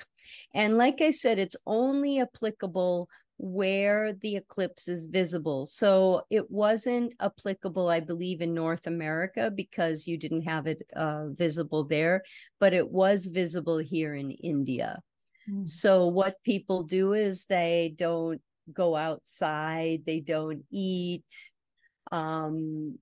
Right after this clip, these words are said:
Speaker 1: because the, it's considered to be harmful rays for the digestion. It's harmful for health.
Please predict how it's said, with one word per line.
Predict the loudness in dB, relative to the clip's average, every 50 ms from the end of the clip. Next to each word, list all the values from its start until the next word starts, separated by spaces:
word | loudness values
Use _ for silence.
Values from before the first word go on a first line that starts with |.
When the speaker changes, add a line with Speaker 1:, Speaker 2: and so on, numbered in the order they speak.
| _ _ -6
Speaker 1:
because | -6 -6 -6 -6 0 2 4 6 6 6 4 2 0 -2 -6 -12 -10 -2
the, | 0 2 2 4 4 2 2 0 -2 -4 -6 -10 -12 -16 _ _ _ -16
it's | -16 -14 -10 -6 -6 -6 -6 -6
considered | -2 0 0 0 0 0 0 0 2 2 2 0 0
to | -4 -6
be | -4 0 0 0 0
harmful | 0 -2 -2 0 0 0 0 -2 -4 0 0 0 0 0 -2
rays | 0 0 2 2 2 2 2 2 2 0 -2 -4 -6 -8 -8 -4
for | -4 -2 -2
the | -2 -4 -8 -6
digestion. | -2 0 0 0 0 -2 -6 -2 0 0 0 0 -2 -8 -10 -6 -6 -4 -4 -4
It's | -6 -8 -8 -4
harmful | -2 0 0 0 -2 -4 -4 -6 -6 -6 _
for | -8 -6 -6
health. | -6 -4 0 2 4 6 6 6 4 4 2 -2